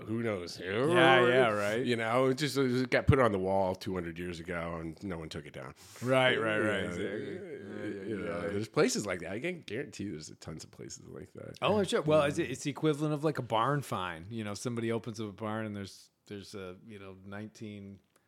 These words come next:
Speaker 2: whatever Ferrari
Speaker 1: Yeah.
Speaker 2: Dino that's been
Speaker 1: Oh, yeah.
Speaker 2: sitting in there, and you're like,
Speaker 1: And has, like, thirty-seven miles on it.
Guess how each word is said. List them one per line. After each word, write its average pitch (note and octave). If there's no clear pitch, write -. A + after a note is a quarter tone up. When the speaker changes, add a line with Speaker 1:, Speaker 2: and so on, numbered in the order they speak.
Speaker 2:
whatever G#2
Ferrari G#2+
Speaker 1:
Yeah. G#2+
Speaker 2:
Dino A2
that's A2
been B2
Speaker 1:
Oh, A#2+
yeah. A2
Speaker 2:
sitting C3+
in A2+
there, G#2
and G#2+
you're A2
like, G#2+
Speaker 1:
And C3
has, A#2
like, F#2
thirty-seven G#2
miles D#2
on C2
it. C#2+